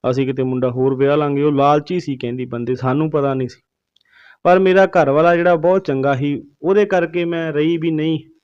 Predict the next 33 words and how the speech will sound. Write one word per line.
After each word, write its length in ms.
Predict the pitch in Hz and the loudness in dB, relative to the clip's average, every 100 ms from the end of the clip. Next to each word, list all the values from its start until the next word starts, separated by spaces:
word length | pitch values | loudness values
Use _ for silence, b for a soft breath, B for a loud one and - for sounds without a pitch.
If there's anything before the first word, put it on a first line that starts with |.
| - | -8
ਮੇਰਾ 220 | 147 156 | -4 -2
ਜਿਹੜਾ 200 | 156 156 | 0 -2
ਜੀਵਨ 340 | 147 139 147 143 | -2 -2 -2 -2
ਸਾਥੀ 380 | 147 139 147 151 | -2 -2 0 0
ਹੈ 40 | |
ਉਹ 80 | 147 | 0
ਚੰਗਾ, 400 | 143 131 135 139 135 b b b - | 0 -2 0 -2 -6 b b b -6
ਤੇ 80 | 160 | 0
ਮੈਂ 160 | 160 143 | 0 2
ਉਹਦੇ 260 | 170 170 | 2 2
ਨਾਲ 180 | 175 160 | 2 2
ਕਿਉਂ 200 | 147 143 | 0 0
ਮਾੜੀ 280 | 143 139 139 | 0 0 0
ਕਰਨੀ 360 | 127 135 135 139 | 0 -2 -2 -2
ਆ। 80 | 135 | -2
ਬੇਸ਼ੱਕ 440 | 143 143 160 156 | -4 0 0 2
ਉਹ 180 | 160 147 | 0 0
ਘਰ 200 | 151 135 135 | 0 -2 -2
ਪਰਿਵਾਰ 320 | 143 135 135 131 | -2 0 2 0
ਤੋਂ 140 | 143 | 0
ਡਰਦਾ 380 | 135 123 123 143 | 0 0 0 0
ਸੀ, 160 | 147 | 0
ਮੇਰੇ 280 | 139 135 135 135 _ _ _ - | 0 0 0 -2 _ _ _ -10
ਨਾਲ 260 | 127 127 131 | -4 0 0
ਨਹੀਂ 160 | 156 | -2
ਸੀ 140 | 175 135 | -2 -2
ਖੜਾ, 340 | 127 123 139 b b b _ | -2 -2 -4 b b b _
ਪਰ 140 | 160 | 2
ਉਹ 100 | 190 | 4
ਚੰਗਾ 360 | 180 165 160 170 | 2 2 2 2
ਸੁਭਾਅ 320 | 160 156 135 | 2 0 0
ਦਾ 140 | 120 120 | -2 -6
ਸੀ। 160 | - | -8